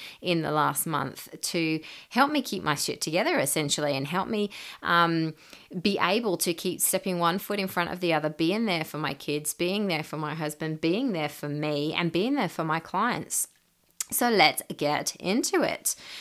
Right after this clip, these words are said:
The first thing is perspective, and it <laughs> sounds, it sounds so simple.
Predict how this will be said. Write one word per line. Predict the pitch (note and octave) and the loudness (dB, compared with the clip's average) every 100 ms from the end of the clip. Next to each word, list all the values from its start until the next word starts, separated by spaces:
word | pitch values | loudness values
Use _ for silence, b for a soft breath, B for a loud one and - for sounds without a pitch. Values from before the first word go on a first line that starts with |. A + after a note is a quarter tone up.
| B B B B B B - | B B B B B B -12
The | A3 C#4+ | 6 6
first | C#4+ C4+ F4 - | 8 6 6 6
thing | - F#3 D#3 C#3 C3+ - | 6 4 4 0 -2 2
is | G#3 F3 E3 D3 - - - - | 4 6 4 6 8 8 4 0
perspective, | G#3 F3 D#3 - - - - - | 2 4 2 -2 -4 -6 -6 0
and | F#3+ | 0
it | - | 2
<laughs> | |
sounds, | - - G#3+ F#3+ A3+ B3+ - - - | 0 0 2 2 2 2 2 2 2
it | G3+ | 0
sounds | F3+ - F3+ F#3 | 0 2 4 4
so | F3 | 4
simple. | D#3+ - D3+ D3+ C#3 - - | 4 2 2 -2 -6 -6 -8